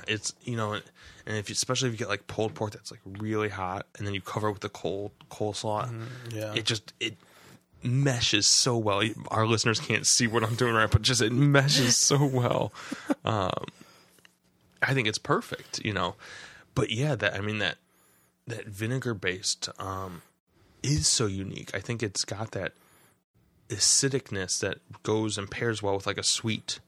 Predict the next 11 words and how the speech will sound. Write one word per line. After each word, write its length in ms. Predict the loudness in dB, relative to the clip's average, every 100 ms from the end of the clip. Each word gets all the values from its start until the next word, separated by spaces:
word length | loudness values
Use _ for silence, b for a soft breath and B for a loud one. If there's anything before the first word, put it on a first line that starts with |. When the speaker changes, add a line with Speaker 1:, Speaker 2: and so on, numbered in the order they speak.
| B B B B -6
Speaker 1:
uh, 260 | -4 -4 -10 _ _ -12
pork 400 | -2 0 0 0
or, 180 | 0 2
you 100 | 6
Speaker 2:
Yeah. 180 | 8 8
Speaker 1:
know, 40 |
like, 140 | 2 0
a, 140 | -6 -6
a 80 | -4
sweet, 400 | -2 -2 -6 -6 B B B B B B B
uh, 400 | -10 -8 -8 -10